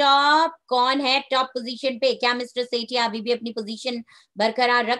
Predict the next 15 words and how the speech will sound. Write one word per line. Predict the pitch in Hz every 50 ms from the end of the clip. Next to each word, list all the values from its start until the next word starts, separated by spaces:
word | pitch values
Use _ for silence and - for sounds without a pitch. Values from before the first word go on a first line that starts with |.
| 247 _
पाएंगे | 269 262 262 262 269 262 285
या | 302 302 262 226
कोई | - 233 220 214
और | 214 220 240 247
रिप्लेस | 240 240 - 240 233 240 240 _
करेगा? | 240 233 233 233 214 202 196 196 -
So | 240 220
I | 214 220
can | 214 247 240 226 - 285
see | 294 320 339 370 - - - - _ _ -
राघव | 208 254 262 277 285 320
सेठिया | 320 - 311 277 269 254 285 277
ने | 285 294
फास्टेस्ट, | 302 - 233 240 247 247 - - 285 285 285 -
अ, | 220 220 214 220